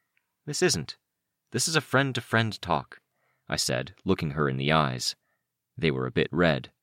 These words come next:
"Sveta Karelia, you are, above all else, colorful, inside and out."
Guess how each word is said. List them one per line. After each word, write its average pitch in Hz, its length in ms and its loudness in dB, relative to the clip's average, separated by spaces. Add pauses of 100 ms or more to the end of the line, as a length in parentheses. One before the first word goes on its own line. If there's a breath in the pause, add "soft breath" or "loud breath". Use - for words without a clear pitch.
(420)
"Sveta 120 420 -2
Karelia, 101 600 0 (260)
you 127 280 0
are, 98 320 0 (120)
above 90 360 0
all 98 280 4
else, 90 360 -4 (500)
colorful, 85 600 0 (200)
inside 101 600 -2
and 85 240 -4
out." 69 360 -2